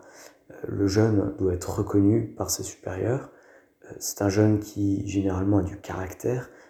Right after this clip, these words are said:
a compris la pédagogie suf, il a des bonnes connaissances techniques et, bien évidemment, étant donné que nous sommes chez les suf, qui est un mouvement catholique, il doit être baptisé à l'Église catholique.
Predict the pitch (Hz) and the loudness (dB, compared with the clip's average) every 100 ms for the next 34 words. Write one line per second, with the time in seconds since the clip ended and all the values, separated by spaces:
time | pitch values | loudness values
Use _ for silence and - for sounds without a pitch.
0 | _ - - 101 98 113 107 95 92 - | _ -10 -2 -2 -2 -2 0 0 -2 -2
1 | 95 98 95 95 92 - - 127 - - | 2 2 4 2 0 -10 -10 -8 -8 -10
2 | - _ _ _ _ - 95 95 95 104 | -18 _ _ _ _ -4 0 4 4 6
3 | 104 101 98 90 95 - - - 127 147 | 6 6 2 2 -4 -6 -6 -4 -4 -4
4 | - _ 135 147 107 104 95 98 95 120 | -8 _ 2 2 4 4 4 2 0 2
5 | 117 101 95 101 104 107 - 98 90 - | 2 0 2 2 2 -4 -8 -10 -10 -8
6 | 104 - 120 123 - - - - _ _ | -10 -8 -8 -8 -10 -18 -20 -20 _ _
7 | - - 95 92 92 92 120 107 98 104 | -8 -2 -2 0 0 2 0 0 -2 -2
8 | - 101 101 92 - - - 107 - 107 | -4 0 4 4 0 -2 0 0 0 0
9 | 104 - - 113 101 101 101 104 - _ | 2 0 -2 0 2 4 2 0 -8 _
10 | - - - - - | -14 -10 -10 -12 -18